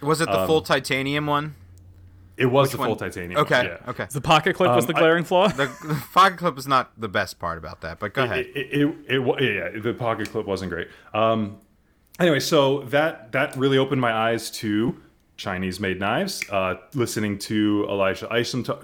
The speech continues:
Speaker 2: talking, Isham talking about designing knives, um, and then you guys had Adam Purvis on.
Speaker 1: Hmm.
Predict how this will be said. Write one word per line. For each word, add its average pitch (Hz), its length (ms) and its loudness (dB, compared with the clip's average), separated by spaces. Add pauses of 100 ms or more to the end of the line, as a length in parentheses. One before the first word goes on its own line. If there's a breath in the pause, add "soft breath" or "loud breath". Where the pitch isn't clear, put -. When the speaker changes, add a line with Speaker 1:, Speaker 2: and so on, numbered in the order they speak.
Speaker 2:
talking, 117 500 -8 (100)
Isham 98 300 -4
talking 107 380 -2
about 98 360 0 (280 soft breath)
designing 107 480 0
knives, 107 340 -2 (340 soft breath)
um, 98 440 0
and 104 160 -2
then 107 180 2
you 104 100 0
guys 104 220 0
had 110 160 -2
Adam 101 240 -2
Purvis 180 380 0
on. 87 240 -8 (480)
Speaker 1:
Hmm. 131 200 -6